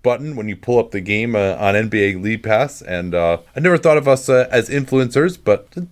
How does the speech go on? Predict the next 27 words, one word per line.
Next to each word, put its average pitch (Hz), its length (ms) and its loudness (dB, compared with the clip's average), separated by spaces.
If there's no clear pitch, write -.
seemed 240 180 -4
like 175 160 0
a 131 60 -12
fair 131 160 0
number 120 180 0
of 98 80 0
people 113 180 -6
watched 107 240 2
it. 127 40 -6
We 107 100 -6
got 104 160 0
some 92 140 -10
really 104 160 -4
nice 98 180 -2
comments. 98 380 -4
Thanks 98 340 -2
to, 90 300 0
to 90 180 -2
those 87 260 0
of 87 60 -6
you, 87 320 0
uh, 95 100 2
who 104 400 2
were 107 200 0
supporting 127 500 0
us, 117 260 0
uh, 113 220 0